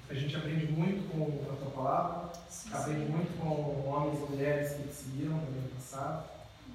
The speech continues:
Speaker 1: e a gente quer viver como o apóstolo Paulo. Nos ajude a conseguir a-,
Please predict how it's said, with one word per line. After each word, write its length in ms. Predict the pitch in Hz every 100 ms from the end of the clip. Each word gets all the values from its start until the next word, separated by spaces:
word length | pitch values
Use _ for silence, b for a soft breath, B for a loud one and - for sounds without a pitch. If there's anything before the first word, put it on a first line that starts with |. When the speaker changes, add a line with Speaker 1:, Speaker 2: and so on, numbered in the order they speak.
| -
Speaker 1:
e 100 | 131
a 40 |
gente 160 | 139 143
quer 160 | 135 151
viver 360 | 143 131 151 160
como 160 | - 135
o 100 | 139
apóstolo 260 | 139 - -
Paulo. 300 | 135 - - - - - - - - - - -
Nos 160 | 147 147
ajude 640 | 143 147 202 208 220 214 - 120
a 680 | 143 139 135 120 127 127 - - - -
conseguir 300 | - - 156
a-, 220 | 156